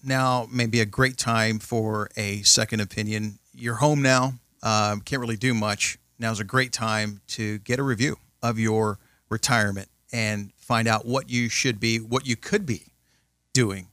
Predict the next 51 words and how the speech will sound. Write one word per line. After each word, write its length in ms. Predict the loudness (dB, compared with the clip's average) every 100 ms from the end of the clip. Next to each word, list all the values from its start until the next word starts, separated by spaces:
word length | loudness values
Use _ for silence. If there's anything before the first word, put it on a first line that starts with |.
| _ 0
right 220 | 0 0
now 300 | 0 0 0
to 180 | -2 0
make 180 | 0
sure 360 | 2 2 4 4
that 180 | 2 0
you 140 | -2
have 240 | 0 0 0
that 220 | -2 0
guaranteed 680 | 2 4 2 0 -2 -2 -2
lifetime 540 | -4 -4 -4 -4 -2
income. 480 | -2 -2 -4 -4 2
Nine 240 | 4 4
one 180 | 4 4
nine, 360 | 4 4 2 -2 _ _ _ -4
eight 180 | -2 2
nine 280 | 2 2
nine, 360 | 0 0 -2 -4 -4
nine 280 | -2 0
four 360 | -2 0 0 0
eight 180 | -2 -4
three 220 | -4 -2
is 140 | -2 -2
Rick's 240 | 0 2
number, 320 | 2 0 -2
and 180 | -2 -6
always 360 | 2 6 8 8
available 300 | 8 6 4
to 160 | 2 0
you. 100 | 2
A 80 |
lot 120 | 2 4
of 60 |
great 140 | 4 4
information 460 | 2 0 0 -4 -8
there, 180 | -2 0
too, 220 | 2 2
on 60 | 2
the 60 |
website 420 | 0 0 0 0 -2 -14 -20 -4
at 140 | -2
rickparks 760 | 2 0 2 2 4 4 4 2
dot 260 | 2 -4 0
com. 260 | 2 4
Don't 120 | 2
forget, 200 | -2 -2
when 100 | -2
you 80 | 0
type 280 | 2 2 4
that 180 | 4 6
in, 320 | 4 2